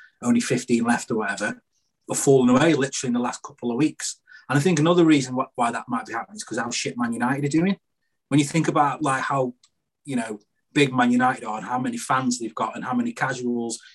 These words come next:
it, it's like a normal F P L. If Man United are doing well, um,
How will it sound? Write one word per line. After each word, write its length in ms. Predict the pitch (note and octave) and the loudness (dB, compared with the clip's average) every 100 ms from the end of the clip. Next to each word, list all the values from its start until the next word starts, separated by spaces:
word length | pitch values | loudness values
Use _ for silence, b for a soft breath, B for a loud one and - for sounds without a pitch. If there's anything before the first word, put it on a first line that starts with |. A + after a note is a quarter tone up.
| B | B
it, 160 | C#3 | -4
it's 140 | C#3+ - | -2 0
like 180 | D#3 - | 0 2
a 40 | |
normal 320 | B2+ C#3 C#3+ | 2 2 2
F 160 | B2+ - | 0 -4
P 80 | A#2+ | -10
L. 240 | A2+ G#2+ _ _ _ _ - | -8 -10 _ _ _ _ -8
If 120 | C3 | -2
Man 200 | D#3+ D#3+ | 2 2
United 320 | D#3 D3 A#2+ | 4 2 0
are 40 | A2+ | -4
doing 220 | A#2+ A#2 | -6 -4
well, 340 | B2 A2+ G2+ - _ _ _ _ _ - | -4 -4 -8 -20 _ _ _ _ _ -14
um, 300 | A#2 A2+ | -12 -10